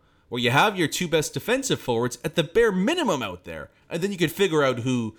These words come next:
the final guy is that goes out there to join those two. I would love to see that change for the Jets. Not exactly expecting it, but to me, it should be a no-brainer that, that Adam Lowry and Andrew Copp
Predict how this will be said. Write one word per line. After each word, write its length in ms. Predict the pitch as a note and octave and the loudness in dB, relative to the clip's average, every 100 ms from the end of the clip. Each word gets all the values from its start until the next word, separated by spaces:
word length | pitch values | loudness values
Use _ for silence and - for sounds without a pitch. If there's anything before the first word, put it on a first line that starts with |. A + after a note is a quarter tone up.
| _ _ | _ _
the 80 | - | -8
final 320 | - C3+ B2 | -2 0 0
guy 220 | A2+ A#2 A2+ | 0 2 2
is 260 | B2 A2 | 2 0
that 120 | G#2 | -2
goes 280 | G2+ A2+ G#2 | -2 -2 0
out 240 | G#2+ G#2 - | -2 -2 -2
there 180 | G2 | -4
to 120 | G2 G#2+ | -4 -6
join 320 | G#2+ G#2 F#2+ | -4 -4 -4
those 180 | E2 - | -10 -14
two. 280 | - - - _ - | -14 -16 -20 _ -8
I 60 | |
would 160 | C3+ B2+ | -4 -4
love 380 | D3 G3+ A3 D#3 | -2 0 0 0
to 100 | C#3 | -2
see 220 | - C#3 | -2 -2
that 240 | A#2+ A2+ | 0 -2
change 360 | - A#2+ A2 - | -2 -6 -6 -10
for 120 | G#2 | -12
the 100 | F#2+ | -12
Jets. 460 | F2+ G2+ F#2+ - - _ _ _ _ - | -6 -4 -4 -10 -14 _ _ _ _ -10
Not 600 | C3+ D#3+ F3+ A3 A3+ G#3 | -2 2 4 4 4 4
exactly 480 | D3+ E3 F3 E3+ D3 | 2 4 2 2 -2
expecting 680 | B2+ - - F#3 F#3 F#3 | 0 -2 2 0 0 -4
it, 280 | F3 F#3 - _ _ _ | -2 -4 -8 _ _ _
but 160 | - C#3+ | -8 -4
to 100 | D3 | -2
me, 240 | D3+ F#3 | 0 2
it 80 | C3+ | 0
should 260 | - B3 F#3+ | 0 -2 -2
be 120 | C#3 | -2
a 40 | |
no-brainer 880 | A2+ B2+ G3+ D#3+ G#2 E2 D2+ G1+ - | 2 4 4 2 -4 -8 -12 -20 -16
that, 200 | - F2+ | -10 -10
that 140 | F#2+ G2 | -8 -4
Adam 360 | A#2+ C#3 A#2 | 2 2 2
Lowry 380 | A#2 B2 G#2+ G#2+ | -2 -2 -2 -2
and 80 | G#2 | -4
Andrew 300 | A2+ G2+ G2 | -4 -4 -8
Copp 460 | - A#2 E2 D#2 | -2 0 0 -6